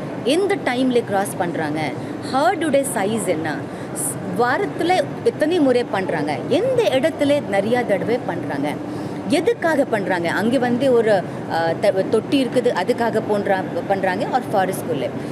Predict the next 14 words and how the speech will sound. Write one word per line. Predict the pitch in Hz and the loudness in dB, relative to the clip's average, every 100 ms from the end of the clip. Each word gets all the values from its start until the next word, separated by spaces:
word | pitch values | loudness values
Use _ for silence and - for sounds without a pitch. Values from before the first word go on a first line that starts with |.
| - | -6
So, | - 311 | -2 -2
அப்படி | 269 - 453 | -2 0 2
வந்து | 427 302 302 370 | 4 2 2 2
அந்த | 262 226 | 2 2
மெஷின் | 208 - - 427 415 | 2 0 0 2 2
வந்து | 226 190 147 214 - | 2 0 0 0 0
தானாவே | 214 220 277 370 359 403 | -2 0 2 2 2 2
லேர்ன் | 254 220 220 208 | 4 4 2 0
பண்ணி | 190 185 202 143 - - - 233 | 0 0 0 -2 -6 -8 -4 0
உங்களுக்கு | 311 349 - 440 | 2 2 2 2
மாடலிங் | 208 190 220 302 339 254 | 2 2 2 2 2 2
கொடுப்போம். | 226 - 156 143 - - - - - | 0 0 -4 -4 -10 -10 -10 -8 -6
அது | 208 240 | -2 2
என்னன்னா, | 269 349 302 277 | 4 4 2 0